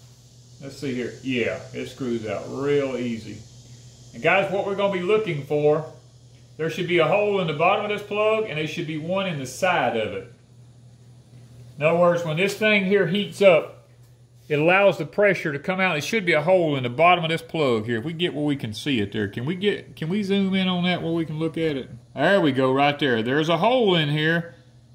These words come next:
but the mistake that most people make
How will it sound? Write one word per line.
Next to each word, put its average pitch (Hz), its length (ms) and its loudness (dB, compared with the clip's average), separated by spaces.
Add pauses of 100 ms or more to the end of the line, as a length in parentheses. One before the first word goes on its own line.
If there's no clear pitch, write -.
(320)
but 127 160 -2
the 139 80 -2
mistake 180 580 2
that 180 160 0
most 190 320 2
people 226 320 2
make 180 520 2